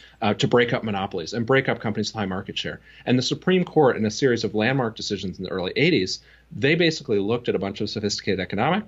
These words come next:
e-, econometric analysis and found that there was no evidence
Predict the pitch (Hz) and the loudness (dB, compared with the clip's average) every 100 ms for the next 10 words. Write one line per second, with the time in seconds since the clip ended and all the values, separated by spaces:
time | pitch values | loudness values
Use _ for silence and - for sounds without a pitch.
0 | 104 110 - 127 113 110 165 - 113 85 | -2 -2 -2 -4 -2 -2 -2 -4 -4 -6
1 | 80 - 104 - 123 120 147 147 127 110 | -6 -6 -6 -4 -4 0 2 2 0 0
2 | 113 180 240 202 202 107 - - | -2 -2 0 0 -2 -4 -8 -14